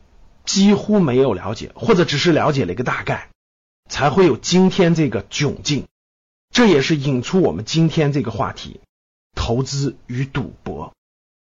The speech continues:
很多人说，“老师，那赌博谁不知道？赌博就是什么都不做准备，然后稀里糊涂的，就跟买彩票一样的下注，这就是赌博。”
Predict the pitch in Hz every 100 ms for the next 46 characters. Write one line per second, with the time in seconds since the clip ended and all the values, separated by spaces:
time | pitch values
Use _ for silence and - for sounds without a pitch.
0 | _ _ _ _ _ _ - 185 214 262
1 | 254 254 - 139 214 311 311 170 120 123
2 | 165 - 175 165 - 160 - - _ _
3 | _ 165 165 277 381 277 208 - - 185
4 | 294 359 277 247 240 175 170 190 - -
5 | _ - 185 220 - 330 294 233 208 196
6 | 165 - _ _ _ _ - 247 277 240
7 | 233 - 131 - 311 175 156 156 247 185
8 | 247 - - _ _ _ 311 254 170 117
9 | 113 -